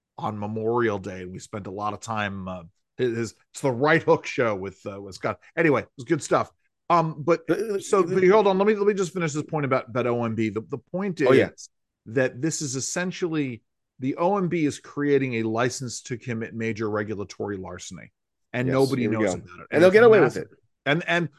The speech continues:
Speaker 1: well, they'll, they'll get away with it. And the problem, of course, is, is that it will then, it, you know, it, it will take another administration coming in and engaging in the revisions to this, and it's a whole process that has to be gone through.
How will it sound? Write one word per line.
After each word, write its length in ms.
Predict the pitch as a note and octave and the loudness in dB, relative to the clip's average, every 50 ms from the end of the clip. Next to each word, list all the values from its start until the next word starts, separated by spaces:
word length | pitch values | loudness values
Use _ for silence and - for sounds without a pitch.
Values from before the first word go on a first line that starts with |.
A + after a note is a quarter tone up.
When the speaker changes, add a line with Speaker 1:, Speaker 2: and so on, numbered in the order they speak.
| _ _ _ - | _ _ _ 2
Speaker 1:
well, 120 | G3 G3 | 2 4
they'll, 220 | F3 F#3 F#3 F#3 F3 | 6 4 2 2 2
they'll 160 | D#3 F3 E3+ | 2 2 2
get 220 | D#3 C#3 G#3+ G#3+ | 4 2 4 4
away 240 | G3+ F#3 G3+ G#3+ A3 | 6 4 6 6 8
with 160 | A3+ G3+ F3 | 6 6 4
it. 80 | F3 D3 | 4 0
And 140 | D3+ D3+ D3+ | 0 -4 -6
the 40 | |
problem, 340 | C3+ - - F#3 F#3+ F3 E3+ | -6 -2 0 2 2 2 -2
of 120 | D#3 - _ | -6 -8 _
course, 300 | - E3+ D3 C3 - D#3+ | 0 0 0 0 0 -2
is, 160 | D#3 C3 C3+ | -2 0 -2
is 100 | C3 A#2 | -2 0
that 120 | C3+ B2+ | 0 0
it 100 | C3 B2+ | 0 0
will 100 | C3 C3 | 0 0
then, 300 | B2+ C#3 C#3+ C#3+ C#3+ C#3+ - | 0 0 0 0 -2 -4 -4
it, 160 | - C#3 C3 - G#2+ A2 | -6 -6 -6 -8 -14 -6
you 120 | D3+ C#3+ | -4 -4
know, 180 | C3 B2 A2 - _ _ _ _ _ _ _ _ | -2 -2 -4 -4 _ _ _ _ _ _ _ _
it, 160 | D3 D3 - _ _ _ _ _ _ | -4 -4 -4 _ _ _ _ _ _
it 140 | C#3 C3 C#3+ | -14 -6 -4
will 80 | D3 | -4
take 340 | A#2+ - - F#3 F#3+ F3+ - | -2 0 2 2 2 2 2
another 320 | F3+ D#3 D#3 D#3+ E3 F3 | 0 0 2 2 2 2
administration 600 | E3 D#3+ D3+ D3+ D3 C3+ - - D3 C3 A2+ C3 B2 | 2 2 0 -2 -4 -6 -2 -2 -2 -2 -2 -6 -10
coming 380 | - - C3 B2+ C3 B2+ B2 | -6 -4 -4 -4 -2 -4 -4
in 180 | B2 B2 B2 B2 | -4 -4 -4 -4
and 180 | B2+ A2+ G#2 G2+ | -6 -8 -8 -10
engaging 520 | G#2 G2+ G#2 A#2+ C3 C3+ A#2+ C3+ C#3 C3+ | -10 -2 0 0 0 2 0 -2 -4 -4
in 80 | C3 B2+ | -4 -4
the 100 | B2+ A#2+ | -2 0
revisions 540 | A#2+ A#2+ A2 A#2+ A#2+ A2+ A2 B2 A#2 G#2 | 0 2 4 2 2 2 0 -6 -8 -6
to 100 | - B2+ | -4 -4
this, 300 | A2+ A#2 A#2 A#2 A2+ - | 0 0 0 0 0 -4
and 80 | A2+ G#2 | -8 -12
it's 100 | F#2+ - | -12 -12
a 60 | F#2+ | -10
whole 180 | F#2 A2 A#2+ A2 | -8 -6 -8 -8
process 480 | - _ C#3+ D3 D3 D3+ - - C3+ | -6 _ 0 0 0 0 -2 -8 -12
that 140 | - B2+ B2 | -10 -6 -6
has 160 | A#2+ A#2+ A#2 | -6 -6 -6
to 100 | - B2 | -8 -10
be 300 | A#2 A2 A#2+ A2+ A2 G2+ _ _ _ _ _ _ _ | -6 -4 -4 -4 -6 -8 _ _ _ _ _ _ _
gone 320 | C3+ D3 D#3 E3+ F3 F3 | -4 -2 -2 -2 -4 -6
through. 580 | D#3 - - B2+ A#2+ A#2 A2 G#2 G2+ G2+ G2 | -8 -8 -6 -2 0 0 0 -2 -4 -8 -12